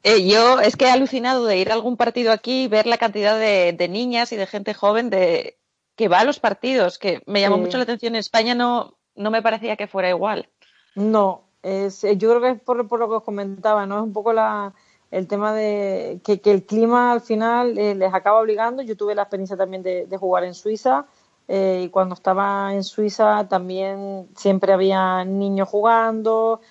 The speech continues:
Speaker 2: eh, súper identificada con, con, con el equipo grande, eh, muchos niños practicando baloncesto y, bueno, la sensación es, es distinta, ¿no? Aquí al final el, el baloncesto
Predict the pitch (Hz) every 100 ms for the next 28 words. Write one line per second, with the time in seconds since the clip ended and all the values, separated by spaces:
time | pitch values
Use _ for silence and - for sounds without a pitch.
0 | _ _ - 196 190 185 185 180 185 190
1 | 208 196 196 196 190 185 185 185 185 185
2 | 190 185 185 185 180 180 180 175 170 185
3 | 180 175 175 175 - 185 190 175 185 185
4 | 185 180 196 214 226 226 226 226 226 226
5 | 226 _ _ _ - 175 196 202 202 196
6 | 196 196 190 190 185 202 190 185 190 185
7 | 185 185 180 214 214 - 226 226 226 _
8 | _ - 214 196 185 190 190 185 180 185
9 | 190 202 196 196 196 202 202 196 196 180
10 | 165 165 208 226 190 - 190 190 185 190
11 | 190 196 202 190 - 202 190 190 190 226
12 | 220 - 254